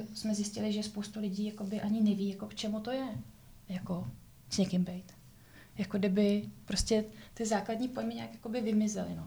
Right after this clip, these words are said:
Tak tohle to chystáme a bude to interaktivní představení,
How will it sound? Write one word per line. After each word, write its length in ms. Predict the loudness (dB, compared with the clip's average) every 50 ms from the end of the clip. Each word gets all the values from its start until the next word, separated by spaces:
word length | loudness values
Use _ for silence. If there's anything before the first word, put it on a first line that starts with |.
| -8 -8
Tak 120 | -8 -8 -8 -14 -16 -16 -14 -12 -12 -12 -14 -8
tohle 200 | -2 0 2 2
to 160 | 2 2 0 0
chystáme 520 | 0 -2 -4 -2 0 0 2 2 2 2
a 40 | 2
bude 180 | 2 2 0
to 220 | 2 2 0 0 0
interaktivní 640 | 2 2 2 4 2 0 0 -2 -4 -2 0 2 2
představení, 720 | 2 0 -4 -6 -4 -4 -2 0 2 2 2 2 0 -4